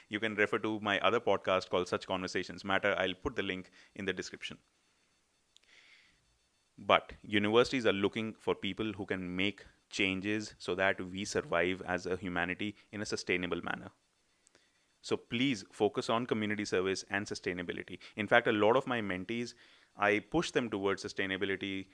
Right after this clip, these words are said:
especially United Nations Sustainable Development Goals. I have worked with, uh, students from all over Delhi N C R, Mumbai, and even, uh, sustainability,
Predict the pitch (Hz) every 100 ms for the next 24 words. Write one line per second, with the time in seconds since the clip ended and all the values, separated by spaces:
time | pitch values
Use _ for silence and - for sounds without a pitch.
0 | _ 110 - 131 - 113 98 92 98 95
1 | 92 98 101 - 98 95 95 92 87 95
2 | 92 110 120 123 117 - - _ 95 98
3 | 92 104 101 101 98 92 - - - 95
4 | 95 90 110 104 101 - 95 92 104 104
5 | 101 98 92 92 90 90 95 104 120 120
6 | 117 104 117 117 117 113 113 107 - -
7 | - 95 98 101 - 156 160 123 - 101
8 | 98 98 107 117 110 110 107 107 104 90
9 | 101